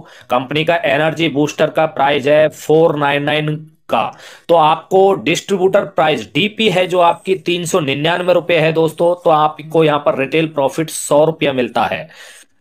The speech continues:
ऐसे ही एक प्रोडक्ट है नाइट विनर, उसका ग्यारह सौ निन्यानवे रुपया दोस्तों एमआरपी है,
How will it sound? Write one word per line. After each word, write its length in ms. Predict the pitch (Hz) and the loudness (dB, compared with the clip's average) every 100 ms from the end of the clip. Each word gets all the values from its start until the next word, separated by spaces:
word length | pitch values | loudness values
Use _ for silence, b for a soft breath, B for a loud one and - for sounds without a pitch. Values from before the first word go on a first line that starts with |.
| - | -4
ऐसे 340 | 151 196 226 202 | 0 0 2 2
ही 140 | 208 | 2
एक 200 | 208 208 | 2 0
प्रोडक्ट 500 | - 170 180 196 - | 0 2 2 -2 -4
है 360 | 190 190 190 - | 0 0 0 -4
नाइट 340 | 127 160 185 160 | -2 -2 -2 -2
विनर, 300 | 165 170 165 | -2 0 -2
उसका 360 | 156 147 180 | -4 -4 -2
ग्यारह 460 | 151 127 143 165 175 | -2 0 0 2 0
सौ 180 | 180 165 | -2 -4
निन्यानवे 500 | 143 147 160 165 151 | -2 -2 -2 -2 -2
रुपया 260 | 131 151 | -2 -2
दोस्तों 320 | 139 131 - 117 | -2 -4 -2 -2
एमआरपी 460 | 127 147 151 151 | 0 -2 -2 -2
है, 240 | 156 156 | 0 -2